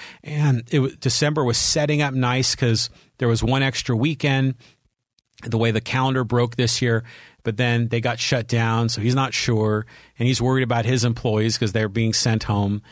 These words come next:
And then we saw the report today that the In-N-Out Burger, which is located up, um, in the Bowie Business Park in Scripps Poway Parkway,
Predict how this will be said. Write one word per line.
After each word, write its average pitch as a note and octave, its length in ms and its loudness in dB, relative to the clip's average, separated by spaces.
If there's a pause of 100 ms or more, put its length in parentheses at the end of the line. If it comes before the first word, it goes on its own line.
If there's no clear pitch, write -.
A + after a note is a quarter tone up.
(300)
And C3+ 100 0
then A#3+ 120 -2
we G#3 60 -2
saw C#3+ 220 0
the C#3 80 0
report C#3 340 -2
today F#3 320 0
that A#2+ 280 -2
the A#2 180 0
In-N-Out C#3 480 0
Burger, A2+ 460 0
which B2 200 0
is A2 140 0
located C3 560 0
up, - 300 -6 (140)
um, A#2+ 340 2
in C3 140 0
the A#2+ 80 0
Bowie A#2 280 0
Business F#3 380 -2
Park G#2 360 -2
in A2 60 0
Scripps - 380 -4
Poway B2 320 -2
Parkway, A#2+ 500 -2